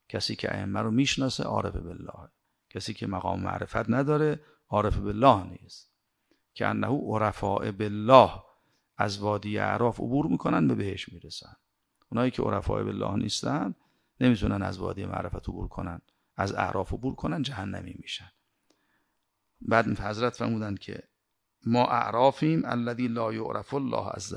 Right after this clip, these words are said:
وجل الا به سبیل معرفتنا. این یک،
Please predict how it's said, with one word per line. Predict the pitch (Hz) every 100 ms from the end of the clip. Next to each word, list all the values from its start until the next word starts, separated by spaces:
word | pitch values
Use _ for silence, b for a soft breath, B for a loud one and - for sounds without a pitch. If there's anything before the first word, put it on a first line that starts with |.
| -
وجل | - 101 -
الا | 123 139
به | 160
سبیل | 147 147 151 156
معرفتنا. | 151 151 - - 139
این | 147 127
یک، | 127 156 175 -